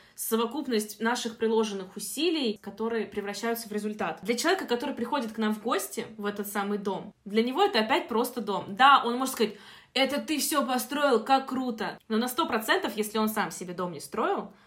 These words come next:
он не понимает, сколько ты в это вложил. И вряд ли вы позволите этому человеку обесценить ваш труд. Вас, очень много отдавшего сил этому дому, будет очень сложно убедить в том,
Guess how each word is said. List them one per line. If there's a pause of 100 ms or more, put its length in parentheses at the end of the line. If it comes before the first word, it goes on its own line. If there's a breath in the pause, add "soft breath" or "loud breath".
(100)
он
не
понимает,
сколько
ты
в
это
вложил.
И (140)
вряд
ли
вы
позволите (200)
этому
человеку
обесценить
ваш
труд. (340)
Вас,
очень
много
отдавшего
сил
этому
дому,
будет
очень
сложно
убедить
в
том,